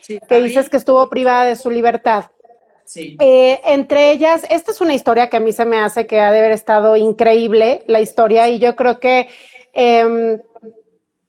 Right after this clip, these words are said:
Speaker 2: como cada una de sus invitadas, pero yo creo que esta parte es de decir, híjole, si no disfruto lo que tengo en el momento, la vida me puede cambiar en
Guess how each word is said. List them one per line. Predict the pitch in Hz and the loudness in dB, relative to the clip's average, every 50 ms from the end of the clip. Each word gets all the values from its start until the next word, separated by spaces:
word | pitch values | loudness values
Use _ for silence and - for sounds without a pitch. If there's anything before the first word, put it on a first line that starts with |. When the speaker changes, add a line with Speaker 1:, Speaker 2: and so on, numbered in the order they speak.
| _ _ | _ _
Speaker 2:
como | - 247 254 240 240 240 240 | 0 0 0 2 0 -2 -2
cada | - 285 285 285 294 | -2 0 0 0 0
una | 285 285 285 294 294 | 0 -2 -4 -6 -6
de | 277 | -8
sus | 240 240 - 262 | -8 -8 -8 -8
invitadas, | 233 214 226 220 - 240 247 254 247 - | -6 -6 -6 -4 -2 -2 -2 -2 -2 -4
pero | - 240 233 220 226 - | -4 -2 -2 -2 -4 -4
yo | 202 262 262 254 - | -2 -2 -2 -2 -4
creo | - 285 269 269 262 254 262 | -4 -2 0 0 -2 -2 -2
que | - 269 | -4 -4
esta | 254 254 277 262 262 - | -4 -2 -4 -6 -4 -2
parte | - 247 240 226 - - 262 254 | -2 -2 -2 -2 -2 -2 -2 -2
es | 247 | 0
de | 240 254 247 | 0 -2 0
decir, | 240 220 208 - - 247 247 247 214 208 - - _ _ _ - - | -2 -2 -4 -6 -6 -4 -4 -4 -4 -6 -12 -20 _ _ _ -20 -20
híjole, | 226 - - 247 240 226 | -8 -4 -2 -2 -2 -2
si | 220 - 233 | -2 -2 -2
no | 240 247 | 0 0
disfruto | 262 277 262 - - 240 240 - 277 | -2 -2 -4 -4 -6 -6 -2 0 0
lo | 262 240 233 | 0 0 0
que | - 220 | -4 -4
tengo | - 240 233 233 247 254 254 247 247 - | -4 -2 0 2 2 2 2 2 0 -2
en | 294 233 233 | -4 -4 -2
el | 226 | -2
momento, | 233 233 226 233 233 226 262 254 | 0 0 0 0 -2 -2 0 0
la | 247 233 | 2 2
vida | 226 233 240 233 | 2 2 2 0
me | 226 208 | -2 -4
puede | - - 233 226 226 | -2 0 0 0 0
cambiar | - 220 214 214 220 226 220 220 | 0 -2 -2 0 0 2 2 2
en | 226 220 214 202 190 170 | 0 0 -2 -4 -6 -8